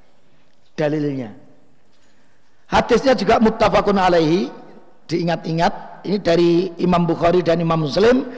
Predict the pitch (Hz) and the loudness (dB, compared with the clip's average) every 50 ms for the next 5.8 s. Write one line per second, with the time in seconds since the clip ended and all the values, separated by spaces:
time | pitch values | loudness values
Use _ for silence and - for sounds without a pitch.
0 | - - - - 202 214 214 220 - 220 208 190 202 196 196 - - 202 202 190 | -18 -18 -6 -2 2 2 2 2 2 2 2 2 2 0 0 -2 -4 -2 -2 -2
1 | 190 - - 190 180 180 185 202 220 233 269 262 269 - - 180 175 170 165 151 | -4 -2 -4 -4 -2 0 2 2 4 4 2 2 0 -4 -4 -4 -4 -2 -2 -4
2 | 151 - 240 254 254 - - - - - - - - - 269 320 339 311 294 285 | 0 2 2 2 2 0 -4 -8 -14 -16 -16 -10 -2 0 2 4 6 6 6 6
3 | 262 262 240 226 233 220 208 185 170 139 123 - - - 226 240 233 190 247 247 | 4 4 4 2 2 2 2 2 0 -2 -4 -6 -4 0 0 0 0 0 -2 -2
4 | 233 220 - 240 226 226 220 214 220 220 214 202 220 214 214 214 202 190 180 190 | -2 -2 -2 0 0 2 2 2 2 2 2 2 2 2 2 2 2 2 2 2
5 | 196 233 247 240 226 220 214 202 196 185 180 180 160 - 233 254 | 2 2 2 2 2 2 2 2 0 0 0 0 0 2 4 4